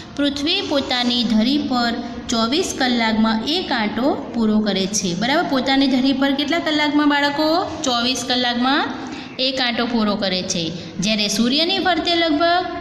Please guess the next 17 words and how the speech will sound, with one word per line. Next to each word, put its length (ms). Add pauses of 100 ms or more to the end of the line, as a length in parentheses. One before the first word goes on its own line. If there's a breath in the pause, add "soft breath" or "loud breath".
(200)
ત્રણસો 400
પાસઠ 540
દિવસમાં 500
એક 180
આંટો 240
પૂરો 300
કરે 240
છે. 260
તમે 240
જોજો, 260
પોતાની 480
ધરી 220
પર 180
ચોવીસ 380
કલાકમાં 460
એક 180
આંટો 360